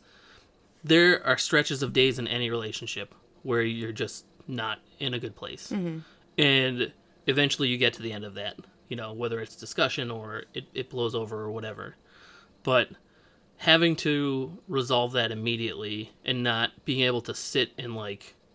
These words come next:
Speaker 1: like, ruminate on it and, and really think about it, I think it comes from a lot of anxiety and stress. And I think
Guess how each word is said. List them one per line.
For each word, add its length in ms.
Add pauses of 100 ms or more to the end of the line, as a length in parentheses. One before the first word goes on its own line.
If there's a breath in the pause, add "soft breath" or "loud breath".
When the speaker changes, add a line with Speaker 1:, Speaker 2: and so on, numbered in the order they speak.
(420)
Speaker 1:
like, 160
ruminate 440
on 180
it 220
and, 320
and 160
really 200
think 260
about 260
it, 140 (380 soft breath)
I 80
think 460 (400)
it 140
comes 280
from 160
a 40
lot 180
of 100
anxiety 460
and 100
stress. 380
And 300 (160)
I 60
think 400